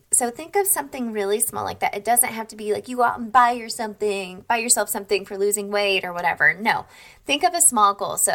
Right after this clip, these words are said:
every day I get up, I work out, unless it's a rest day or if I need the rest.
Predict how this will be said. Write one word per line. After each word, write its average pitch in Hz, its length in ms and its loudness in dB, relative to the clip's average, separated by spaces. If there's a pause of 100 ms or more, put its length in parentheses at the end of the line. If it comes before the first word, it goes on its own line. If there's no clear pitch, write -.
every 240 300 2
day 233 340 0 (320)
I 202 80 2
get 285 180 2
up, 269 280 2
I 208 120 0
work 277 280 2
out, 233 340 2
unless 190 240 -8
it's - 140 -6
a 330 80 -8
rest 247 320 -4
day 208 160 0
or 220 60 -4
if 233 100 -8
I 202 80 -6
need 196 180 -10
the 240 100 -6
rest. 202 440 -2